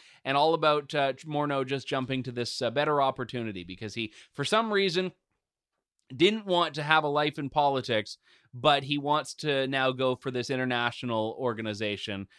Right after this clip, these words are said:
uh, which is, you know, just basically supranational politics. So that is a bit odd. So it's not even like he's returning to the private sector, which would justify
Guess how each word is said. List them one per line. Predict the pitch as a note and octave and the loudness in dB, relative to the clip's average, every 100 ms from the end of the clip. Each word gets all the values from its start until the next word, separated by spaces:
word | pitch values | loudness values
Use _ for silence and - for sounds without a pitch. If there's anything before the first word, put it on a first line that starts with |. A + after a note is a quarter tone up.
| _ _ | _ _
uh, | - A2 | -4 -2
which | A#2 A#2+ B2+ | -2 -4 -2
is, | A2 - D3 | -4 -8 -10
you | C#3 | -4
know, | A#2 | -4
just | A2+ A2+ - | -4 -10 -6
basically | A#2+ A2 A2 A2+ | -4 -4 -6 -8
supranational | - C#3 - A#2 A#2 B2 - A2+ | -4 -6 -2 -2 0 -2 -4 -8
politics. | G2 G#2 F#2+ F2+ F2+ E2+ | -4 -4 -4 -6 -8 -8
So | - B2+ - - - D3 | -4 -4 -4 -20 -14 -2
that | F3 F#3+ - - C3+ D#3 | 0 0 -4 -20 -16 -8
is | D#3+ | -6
a | C#3+ | 0
bit | D3 C3 B2+ D3 C#3 - | 0 -2 -10 -20 -20 -2
odd. | D3 C3+ A2 G#2+ | 2 2 0 -4
So | C3+ | -6
it's | C#3+ | 0
not | F3 | 0
even | F3 E3+ | 0 -2
like | D#3 | -4
he's | E3 C3 | -6 -8
returning | C3+ D3+ C#3+ C3+ | -8 -6 -4 -6
to | C3 | -8
the | A#2 | -4
private | C#3+ C#3 C#3+ C3 | 2 4 2 -2
sector, | A#2 G#2 A#2 A2+ | -4 -4 -6 -4
which | A#2+ - | -6 -4
would | B2+ A#2 | -6 -6
justify | G#2 C3+ C#3+ - B2+ C3 A#2 A2 | -4 -2 -2 -6 -8 -2 0 2